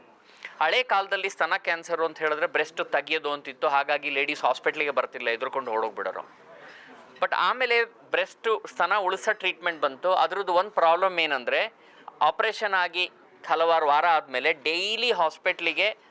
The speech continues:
ನಾಲ್ಕರಿಂದ ಐದು ವಾರ ರೇಡಿಯೋಥೆರಪಿ ತಗೊಳಕ್ ಬರಬೇಕು. ಅದು ತುಂಬ ಡಿಸ್ಕಂಫರ್ಟು, ಫೆಸಿಲಿಟಿ ಇಲ್ಲ, ಬರೋಕ್ಕಾಗಲ್ಲ, ಉಳ್ಕೊಳಕ್ಕಾಗಲ್ಲ ಅಂತ ಲೇಡೀಸು ಟ್ರೀಟ್ಮೆಂಟ್ ಬಿಟ್ಟು ಹೋಗ್ತಾ ಇದ್ರು, ರಿಸಲ್ಟ್ ಬರ್ತಿರ್ಲಿಲ್ಲ, ಇಲ್ಲಾಂದ್ರೆ ತುಂಬ ದುಡ್ಡು ಖರ್ಚು ಮಾಡೋರು.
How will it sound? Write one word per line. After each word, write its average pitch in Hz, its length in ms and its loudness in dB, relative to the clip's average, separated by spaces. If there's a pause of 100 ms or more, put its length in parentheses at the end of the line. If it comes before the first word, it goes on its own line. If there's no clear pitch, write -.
ನಾಲ್ಕರಿಂದ 170 640 -2
ಐದು 156 240 -4
ವಾರ 156 220 2
ರೇಡಿಯೋಥೆರಪಿ 147 680 0
ತಗೊಳಕ್ 135 420 0
ಬರಬೇಕು. 104 420 -2 (460)
ಅದು 180 180 0
ತುಂಬ 214 300 -2
ಡಿಸ್ಕಂಫರ್ಟು, 185 720 -4
ಫೆಸಿಲಿಟಿ 156 540 -2
ಇಲ್ಲ, 143 240 2
ಬರೋಕ್ಕಾಗಲ್ಲ, 139 640 0
ಉಳ್ಕೊಳಕ್ಕಾಗಲ್ಲ 131 800 0
ಅಂತ 127 200 -2
ಲೇಡೀಸು 131 560 -4 (340)
ಟ್ರೀಟ್ಮೆಂಟ್ 180 440 -4
ಬಿಟ್ಟು 175 280 -2
ಹೋಗ್ತಾ 185 220 -2
ಇದ್ರು, 170 160 -2
ರಿಸಲ್ಟ್ 170 360 -4
ಬರ್ತಿರ್ಲಿಲ್ಲ, 170 520 -2
ಇಲ್ಲಾಂದ್ರೆ 175 400 -2
ತುಂಬ 143 260 -4
ದುಡ್ಡು 117 180 -8
ಖರ್ಚು - 280 -8
ಮಾಡೋರು. 90 320 -10